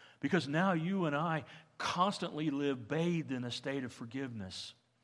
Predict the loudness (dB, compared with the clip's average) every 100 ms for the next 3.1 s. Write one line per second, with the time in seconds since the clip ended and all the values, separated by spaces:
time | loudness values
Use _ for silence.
0 | _ _ _ _ _ _ _ _ _ _
1 | _ -4 -2 -2 6 6 6 2 -4 -2
2 | -4 -4 -4 -4 -2 0 0 2 2 4
3 | 2